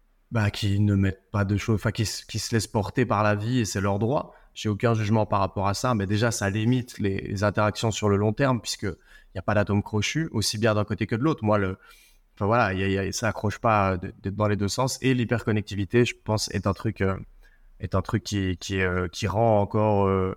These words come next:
qui, qui, qui réduit encore le, le, le pourcentage de personnes, euh, avec qui avoir, euh, euh, soit des conversations ou des activités intéressantes ou des relations, euh, qu'on va, que je vais qualifier d'équilibrées pour moi, quoi.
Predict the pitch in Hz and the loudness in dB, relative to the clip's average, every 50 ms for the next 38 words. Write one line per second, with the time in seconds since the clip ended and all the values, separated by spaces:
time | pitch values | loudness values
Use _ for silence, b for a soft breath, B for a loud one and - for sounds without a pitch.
0 | - - - - 107 - - - 98 98 104 101 B B B B B - - 117 | -8 -12 -10 -10 -10 -10 -8 -4 -2 -2 -2 -2 B B B B B -6 -2 0
1 | 110 123 120 127 143 131 120 110 110 127 113 113 113 107 101 101 95 98 - - | 0 2 2 2 2 2 2 2 0 0 0 2 2 2 2 0 -2 -4 -6 -10
2 | - - b b b b b b _ _ - - 87 - 101 101 - 113 92 - | -12 -16 b b b b b b _ _ -10 -10 -8 -6 -8 -4 -2 0 2 2
3 | 113 101 95 107 92 - 104 98 - - 120 120 117 110 104 101 95 95 95 92 | 0 2 0 0 0 0 -2 -2 0 2 2 2 4 4 2 2 2 2 0 -2
4 | 90 64 92 98 90 98 - - - - 107 107 101 95 92 101 104 104 104 101 | -2 -2 -2 -2 -2 -2 -4 -6 -6 -2 0 2 2 2 2 2 4 4 4 4
5 | 98 98 98 95 92 92 92 - b b b b b b b - - - 95 90 | 4 2 2 2 2 0 -2 -4 b b b b b b b -20 -12 -8 -6 -6
6 | 90 85 - - - - - - - 123 113 101 107 101 - 107 95 101 95 - | -6 -8 -10 -16 -16 -12 -6 -2 0 0 2 2 0 0 0 0 0 0 -2 -4
7 | - 90 - - 135 143 131 110 104 90 98 90 - - 101 95 92 - - 98 | -6 -6 -2 0 2 4 4 4 2 0 -2 -4 -4 -6 -6 -6 -4 -2 -2 -2
8 | 95 - - 90 92 87 - - 120 127 123 117 - 107 92 101 90 98 110 101 | 0 0 0 -2 -2 -2 0 2 4 4 4 2 0 -2 -2 0 0 2 2 0
9 | 95 92 - - 120 123 120 113 107 101 101 95 95 95 - - 85 82 - - | 0 -2 -4 -2 0 0 2 2 2 2 2 0 0 -2 -4 -4 -4 -6 -8 -10
10 | - - _ _ - - - - 110 98 101 98 92 - - - 98 95 107 - | -12 -14 _ _ -20 -20 -4 -2 0 2 2 0 -2 -4 -4 -2 -2 0 0 0
11 | 107 98 101 - - 107 107 - - 101 107 101 101 107 101 - 98 98 101 98 | 0 0 0 -2 0 -2 -2 -2 -2 -2 0 2 2 2 0 0 -2 0 0 0
12 | 101 - - - | -2 -4 -8 -16